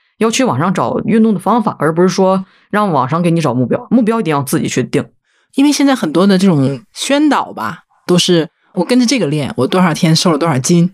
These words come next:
Speaker 2: 啊，我怎么怎么样，就是这种用效果去吸引的其实还是比较多的。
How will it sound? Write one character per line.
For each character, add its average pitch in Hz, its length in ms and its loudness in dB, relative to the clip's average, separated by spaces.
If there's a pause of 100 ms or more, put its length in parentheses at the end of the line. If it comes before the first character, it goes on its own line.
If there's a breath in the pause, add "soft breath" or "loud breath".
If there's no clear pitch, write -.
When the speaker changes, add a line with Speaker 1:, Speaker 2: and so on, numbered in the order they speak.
Speaker 2:
啊， 139 180 -2
我 143 140 2
怎 151 140 0
么 156 80 4
怎 160 80 2
么 139 60 2
样， 143 140 -2
就 185 100 0
是 190 60 -2
这 330 200 -2
种 208 280 -8 (200)
用 214 260 4
效 320 380 0
果 135 280 0
去 143 720 0 (260)
吸 - 340 0
引 143 180 -2
的 - 80 -8
其 156 140 -2
实 165 60 2
还 156 120 2
是 185 80 0
比 - 80 -2
较 135 160 0
多 160 320 2
的。 156 160 -2